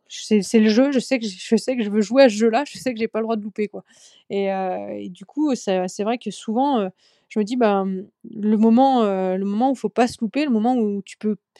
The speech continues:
souvent, tu peux perdre la course, en fait. Euh, plutôt que la gagner, tu peux quand même très souvent la perdre.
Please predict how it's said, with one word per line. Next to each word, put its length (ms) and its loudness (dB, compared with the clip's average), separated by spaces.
souvent, 300 -2
tu 100 -16
peux 140 -6
perdre 260 0
la 80 0
course, 300 -8
en 80 -4
fait. 260 -4
Euh, 220 -2
plutôt 280 -6
que 80 -6
la 80 2
gagner, 260 2
tu 120 -20
peux 80 -14
quand 120 -4
même 120 -2
très 200 -6
souvent 260 -2
la 100 -2
perdre. 340 2